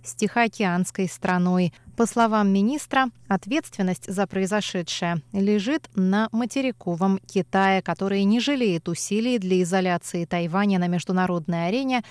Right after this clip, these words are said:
в преддверии президентских выборов на острове. Соломоновы острова — шестая по счёту страна, разорвавшая дипломатические отношения с Тайванем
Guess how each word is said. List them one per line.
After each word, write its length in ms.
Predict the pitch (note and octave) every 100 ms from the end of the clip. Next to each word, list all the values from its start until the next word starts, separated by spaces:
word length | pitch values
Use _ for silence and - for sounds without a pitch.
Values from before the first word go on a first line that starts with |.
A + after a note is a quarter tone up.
| - -
в 100 | -
преддверии 560 | D#4 D#4+ B3 D4 C#4+ B3
президентских 800 | A3+ G3 F3+ F3+ F3+ - G3+ F3
выборов 460 | E3+ E3+ F#3+ - -
на 240 | F#3+ F3
острове. 560 | D#3+ - - D#3+ E3+ D3+ - - - - - -
Соломоновы 640 | - D4+ D#4 F4 E4+ D4 C#4+
острова — 460 | - B3 A#3+ C#4
шестая 580 | - C4 - - A#3+ A#3+
по 180 | - C4
счёту 380 | - D4+ C#4 G3+
страна, 540 | - A3+ G3+ G3 B3+
разорвавшая 840 | C4 B3 B3 G3+ A3+ A#3+ - A#3+
дипломатические 880 | G3 G3 F#3+ F#3+ G#3+ G3 G3 - G3
отношения 640 | F3+ G3 F3+ G3+ F#3 F#3
с 100 | F3+
Тайванем 600 | - A3 A#3 D#4 D4+ C#4+